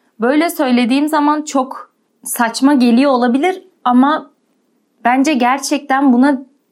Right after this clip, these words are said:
dikkat etmemiz lazım artık. Çünkü ipin ucu kaçıyor gibi hissediyorum. Bu salgın ne zaman bitecek belli değil. Daha aşılar tam olarak insanlara vurulmadı.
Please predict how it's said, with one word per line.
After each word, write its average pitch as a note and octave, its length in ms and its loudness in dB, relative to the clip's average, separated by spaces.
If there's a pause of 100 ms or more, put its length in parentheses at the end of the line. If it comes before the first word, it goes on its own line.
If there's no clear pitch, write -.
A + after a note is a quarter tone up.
dikkat C#4 320 -2
etmemiz F3+ 500 -4
lazım F3+ 320 -2
artık. F3 420 -8
Çünkü C#4+ 540 0 (200)
ipin B3+ 400 2
ucu C4 260 0
kaçıyor C#4+ 440 -2
gibi G3 260 0
hissediyorum. F#3 920 -4 (500)
Bu G#3 180 2
salgın D4 540 2
ne C4+ 120 2
zaman C#4+ 360 2
bitecek C4+ 380 0
belli A3+ 380 2
değil. F3 480 -2
Daha A3+ 440 0 (100)
aşılar A#3+ 600 -2 (120)
tam A#3+ 260 2
olarak A#3+ 420 0 (140)
insanlara A3+ 640 0
vurulmadı. G#3 720 -2